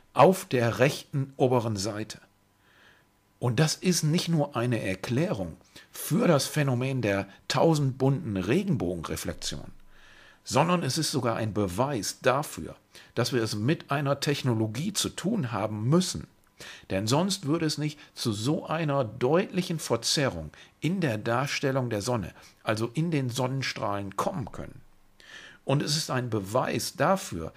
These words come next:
dass das glockenförmige Objekt etwas mit dieser Technologie zu tun haben muss. Denn sonst hätte es nicht diese Koinzidenz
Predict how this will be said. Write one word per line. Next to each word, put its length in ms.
dass 200
das 240
glockenförmige 1000
Objekt 600
etwas 520
mit 340
dieser 340
Technologie 800
zu 180
tun 420
haben 280
muss. 320
Denn 120
sonst 340
hätte 160
es 180
nicht 240
diese 240
Koinzidenz 1160